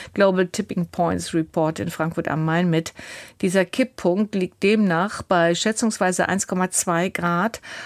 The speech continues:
und ist mit der derzeitigen Erderhitzung von eins Komma vier Grad gegenüber dem vorindustriellen Zeitalter bereits überschritten. In den Riffen kommt es in der Folge zu einem beispiellosen Absterben,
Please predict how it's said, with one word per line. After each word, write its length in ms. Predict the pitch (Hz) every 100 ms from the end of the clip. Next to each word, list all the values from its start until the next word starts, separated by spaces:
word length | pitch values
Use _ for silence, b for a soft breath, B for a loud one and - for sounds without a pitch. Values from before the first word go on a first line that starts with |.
| B
und 200 | - 196
ist 200 | 190 -
mit 100 | 170
der 80 | 170
derzeitigen 760 | 180 226 - 214 - 180 175 - -
Erderhitzung 640 | 196 - 156 170 175 165
von 140 | -
eins 180 | - 175
Komma 220 | 175 160
vier 460 | 151 - - 240 247
Grad 500 | - 160 165 220 -
gegenüber 480 | 185 165 185 165 165
dem 240 | 160 151
vorindustriellen 920 | - 208 170 143 - - - 107 -
Zeitalter 640 | - 151 147 - 143 151
bereits 520 | 147 147 - 123 165 -
überschritten. 640 | 330 156 170 - - - - _ B B B B B B B
In 100 | 208
den 120 | 226
Riffen 300 | 220 233 277
kommt 280 | 285 277 254
es 120 | 247
in 60 | 202
der 100 | 180
Folge 500 | - 226 190 196 240
zu 160 | -
einem 280 | - 196 190
beispiellosen 760 | 175 185 - 165 156 170 175
Absterben, 680 | - 190 - - 147 143 156